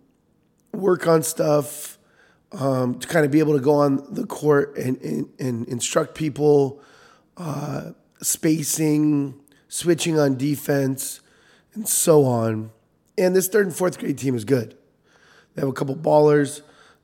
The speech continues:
Uh, their coach is very cool. If they were older than us, we would scrimmage them as well.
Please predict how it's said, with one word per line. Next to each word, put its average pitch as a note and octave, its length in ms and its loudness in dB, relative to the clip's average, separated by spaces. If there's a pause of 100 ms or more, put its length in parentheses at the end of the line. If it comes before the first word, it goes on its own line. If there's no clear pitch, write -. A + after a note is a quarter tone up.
(120)
Uh, C#3 320 0
their D3 140 -2
coach F#3+ 280 2
is E3 80 2
very D3+ 220 0
cool. D#3+ 600 2 (360)
If D3 120 -2
they D3+ 100 6
were D3+ 140 6
older F3+ 280 6
than D#3+ 120 6
us, D#3 240 2
we C#3+ 120 2
would C3 120 0
scrimmage D3 300 0
them B2 120 -2
as A#2 120 -2
well. D3+ 420 2